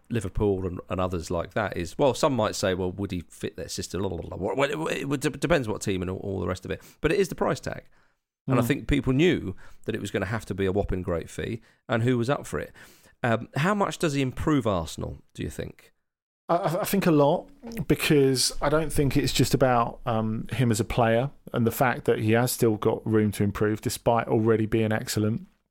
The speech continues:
Speaker 2: and more than capable at elite level. I think it's about the personality as well. And w-, one thing that Arsenal really need going into to next season is, is that little bit more leadership, I think, because if you look at, and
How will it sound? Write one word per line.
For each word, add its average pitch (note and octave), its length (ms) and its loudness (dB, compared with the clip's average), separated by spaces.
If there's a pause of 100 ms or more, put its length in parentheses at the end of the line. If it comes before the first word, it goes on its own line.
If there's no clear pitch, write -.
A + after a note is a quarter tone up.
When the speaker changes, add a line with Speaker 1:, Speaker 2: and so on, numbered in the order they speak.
(120)
Speaker 2:
and G#2+ 560 0
more A2+ 260 4
than A2+ 140 0
capable A2+ 580 0
at - 60 -2 (100)
elite A2+ 280 2
level. A#2 420 -2 (840)
I - 40 -2
think F3+ 300 2
it's - 360 0 (240)
about C3+ 320 2
the B2 60 0
personality A#2 720 2
as A2 120 -2
well. A#2 300 0 (140)
And A#2 320 2
w-, C3+ 240 -2
one C#3 260 2
thing C3 160 0
that A#2+ 80 4
Arsenal A2+ 560 2
really A2+ 520 0 (120)
need A2 380 0
going A2+ 240 0
into G#2+ 320 0 (680)
to - 100 2
next B2 240 2
season B2 240 4
is, B2+ 160 0 (100)
is B2+ 120 -2
that B2+ 160 2
little C3+ 160 2
bit C#3 180 0
more C#3 160 4
leadership, D#3+ 500 0
I - 40 -4
think, - 320 -8 (100)
because B2 580 0 (480)
if - 160 -6
you D3+ 120 0
look C#3+ 200 0
at, A#2+ 260 2
and A#2+ 280 -4